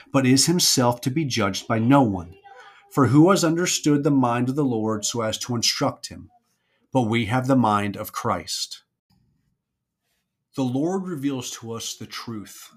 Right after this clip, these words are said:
and by the Spirit we discern it. But ultimately, the quest of divine knowledge is in humble submission to the fact that the foundation of our existence is a mystery that cannot be fully comprehended.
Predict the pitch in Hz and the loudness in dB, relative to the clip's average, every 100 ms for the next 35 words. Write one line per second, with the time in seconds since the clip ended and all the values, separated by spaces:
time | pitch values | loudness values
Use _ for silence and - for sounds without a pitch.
0 | - 113 98 107 107 104 - - 151 147 | -14 -12 -8 -8 -8 -8 -6 -4 -2 -2
1 | 120 - 113 107 104 - 117 101 90 - | -2 -6 -8 -8 -6 -4 -4 -6 -10 -18
2 | - _ _ _ _ _ _ _ _ 131 | -20 _ _ _ _ _ _ _ _ -2
3 | 127 156 185 170 139 127 113 120 110 - | 2 2 2 6 8 6 2 -2 -4 -6
4 | - 156 139 - 127 107 113 110 123 156 | -2 0 0 -2 -4 -4 -2 0 2 2
5 | 147 107 92 92 92 - - _ _ _ | 2 2 0 -6 -6 -8 -10 _ _ _
6 | _ _ - 143 131 131 - 156 165 185 | _ _ -4 0 4 4 2 -2 -2 -2
7 | - 190 160 120 - 131 110 117 135 135 | -2 0 0 0 -2 -4 -6 -6 -8 -8
8 | - 98 90 - - 110 - 98 - 117 | -6 -6 -6 -8 -14 -14 -12 -10 -4 -2
9 | 107 101 127 151 - 139 120 120 113 98 | -2 -2 -2 -2 -2 -2 -2 -2 -4 -4
10 | 113 113 - 82 - - - - _ _ | -4 -4 -6 -10 -8 -6 -8 -12 _ _
11 | _ _ _ _ _ _ - 113 120 107 | _ _ _ _ _ _ -8 -2 -2 0
12 | 127 143 - 117 87 - - 104 101 104 | 0 0 -2 -4 -6 -10 -14 -14 -8 -4
13 | 107 101 101 - 107 101 98 101 90 95 | -4 -4 -8 -12 -12 -12 -10 -10 -10 -12
14 | - 110 90 76 | -10 -8 -8 -12